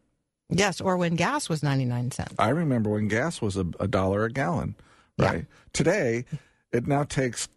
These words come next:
Speaker 2: give or take, two dollars and fifty cents to buy that same gallon of gas, which means that over the last thirty years, the purchasing power of the dollar has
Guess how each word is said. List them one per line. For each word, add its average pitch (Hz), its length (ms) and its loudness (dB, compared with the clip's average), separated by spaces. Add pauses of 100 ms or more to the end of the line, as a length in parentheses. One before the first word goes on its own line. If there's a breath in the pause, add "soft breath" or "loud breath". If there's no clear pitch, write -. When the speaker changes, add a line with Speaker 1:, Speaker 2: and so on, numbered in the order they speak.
Speaker 2:
give 123 160 0
or 123 60 0
take, 110 400 0
two - 160 0
dollars 120 340 2
and 123 140 0
fifty 214 300 0
cents 95 380 0
to 113 100 0
buy 113 180 2
that 113 200 -2
same 110 300 2
gallon 101 320 2
of 92 120 0
gas, 101 420 0
which - 220 -4
means 120 240 2
that 117 120 0
over 113 180 0
the 107 60 0
last 107 320 0
thirty 110 240 0
years, 113 420 0 (360 loud breath)
the 123 100 0
purchasing 156 640 0
power 120 500 0
of 104 240 -2
the 107 100 0
dollar 120 520 0
has 110 560 -2